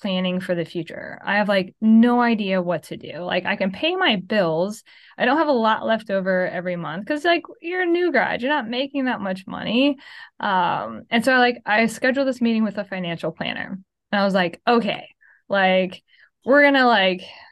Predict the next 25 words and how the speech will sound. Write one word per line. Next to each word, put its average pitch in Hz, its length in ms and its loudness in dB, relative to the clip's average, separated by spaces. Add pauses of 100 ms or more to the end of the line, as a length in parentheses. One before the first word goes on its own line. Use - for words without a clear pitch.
(360)
he's 233 120 -8
gonna 240 180 4
tell 247 180 -6
me, 233 140 -4
like, 185 240 -8
'Okay, 202 260 -2
here's 254 280 -2
what 233 180 -4
we 233 100 -4
can 208 160 -8
do.'" 180 320 -6 (400)
And 269 140 0
he 302 80 2
said, 359 180 -2 (160)
like, 277 200 2
essentially, 320 440 -2
like, 233 180 0
looked 226 220 -4
at 220 80 -6
me 208 140 -6
point 202 280 -4
blank 190 280 -4
and 180 120 -4
was 185 140 -4
like, 185 260 0